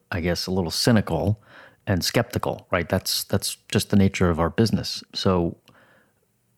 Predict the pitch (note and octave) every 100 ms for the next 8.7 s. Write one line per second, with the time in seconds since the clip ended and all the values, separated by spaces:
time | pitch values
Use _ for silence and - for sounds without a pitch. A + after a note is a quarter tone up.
0 | - - A2 G2 G2+ - F#2+ G2+ G2+ -
1 | F2 F#2 - C3 G#2 G2 F2+ F2+ F#2 D#2+
2 | F#2 F2 E2+ - - - G2 G2 F#2 -
3 | G#2+ D#2+ F2+ F2 - B2 G#2 - B2 E2+
4 | D2+ - - - - - - _ G#2+ F#2
5 | F#2 - G2+ F#2 - A#2+ C3+ C#3+ C#3 A#2
6 | G2 - - F2+ E2 - - - A2+ -
7 | G2+ G2 A2+ F#2+ - - - E2+ E2 G#2+
8 | G2 G2 G#2 - - - G2